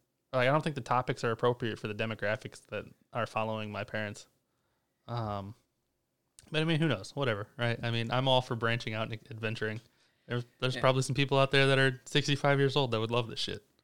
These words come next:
Speaker 2: Yeah, I don't know. Like, I've had a couple people go, "Hey, so what's your podcast?" I'm like, "Ah, don't listen to it. It's trash." And, uh, no,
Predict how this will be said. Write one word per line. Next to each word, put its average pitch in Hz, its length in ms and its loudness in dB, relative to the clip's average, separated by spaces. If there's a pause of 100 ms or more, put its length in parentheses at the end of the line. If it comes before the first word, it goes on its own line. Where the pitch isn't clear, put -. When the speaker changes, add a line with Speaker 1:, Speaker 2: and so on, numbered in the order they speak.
(400)
Speaker 2:
Yeah, 127 160 2
I 139 40 2
don't 131 140 -2
know. 127 320 -2
Like, 120 100 -4
I've 135 140 4
had 156 140 6
a 143 40 4
couple 147 180 0
people 147 260 0
go, 127 240 0 (160)
"Hey, 233 180 4
so 202 140 2
what's 196 180 2
your - 60 -8
podcast?" 180 360 4
I'm 147 60 -2
like, 135 240 2
"Ah, 170 140 4
don't 147 220 2
listen 120 240 0
to 131 80 0
it. 127 60 -2
It's 131 140 -6
trash." 131 460 4
And, 131 320 -6 (360)
uh, 127 200 -2
no, 123 380 -2